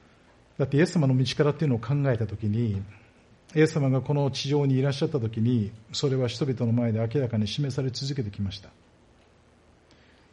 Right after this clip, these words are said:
主イエス・キリストのうちにどんな力があるのかと。覚えてらっしゃるでしょ？彼は、命じたならば、あの悪魔でも、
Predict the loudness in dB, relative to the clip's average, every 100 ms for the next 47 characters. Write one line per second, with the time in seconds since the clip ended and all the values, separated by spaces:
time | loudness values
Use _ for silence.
0 | _ -20 -16 0 4 6 6 2 2 0
1 | 0 2 2 2 4 4 6 2 2 2
2 | 4 4 2 2 -2 -8 -18 -20 -20 -20
3 | -20 -20 -20 -20 -20 -20 _ _ _ _
4 | -20 -20 -20 -20 _ _ 4 4 4 0
5 | -2 -4 -6 -8 -14 -20 -20 -12 0 2
6 | 4 4 2 0 -8 -20 -20 _ _ -20
7 | _ _ _ _ _ -20 -20 -20 _ _
8 | _ _ _ -20 -20 _ _ _ 0 6
9 | 6 6 4 2 0 -6 -16 -20 _ _
10 | _ _ _ _ -20 _ _ _ _ -20
11 | -12 0 2 2 2 2 4 4 2 -2